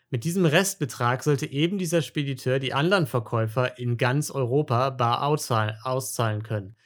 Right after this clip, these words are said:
Der Scheck sollte einen etwas krummen Betrag haben von tausendeinhundertfünfzig Euro.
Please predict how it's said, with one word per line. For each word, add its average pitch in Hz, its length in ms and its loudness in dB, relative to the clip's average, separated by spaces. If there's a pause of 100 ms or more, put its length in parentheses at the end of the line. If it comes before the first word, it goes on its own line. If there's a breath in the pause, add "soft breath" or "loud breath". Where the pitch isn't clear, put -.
(300 soft breath)
Der 123 120 0
Scheck 175 300 0
sollte 156 300 2
einen 135 180 -2
etwas 143 340 -2
krummen 208 380 0
Betrag 156 480 2
haben 151 220 0
von 120 200 -2
tausendeinhundertfünfzig 127 1300 -2
Euro. 107 360 -6